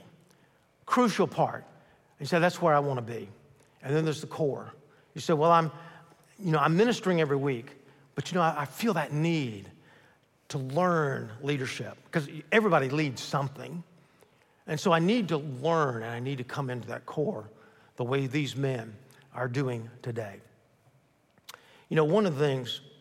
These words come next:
um, I notice with people, we, we lack patience. We think to ourselves, "Well, I can't, I, I, I read the Bible for a whole week. I don't feel any stronger. I, I prayed and prayed and prayed for a,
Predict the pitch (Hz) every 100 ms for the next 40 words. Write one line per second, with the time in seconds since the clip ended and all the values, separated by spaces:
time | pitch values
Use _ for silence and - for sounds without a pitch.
0 | - 131 117 110 110 - _ _ - -
1 | 156 156 147 135 - - 147 123 131 175
2 | 139 - - - - 151 185 170 - -
3 | 160 120 139 151 - - - _ _ _
4 | - - 151 196 190 170 160 - 180 180
5 | 143 180 220 214 160 - 143 117 123 -
6 | 120 160 151 151 170 123 160 143 160 143
7 | 190 151 147 175 - 143 135 135 127 -
8 | - - 139 135 190 226 - - - _
9 | _ _ _ _ _ _ _ _ _ _
10 | _ 156 165 170 165 - 220 240 196 202
11 | 160 - 220 208 156 180 233 190 160 151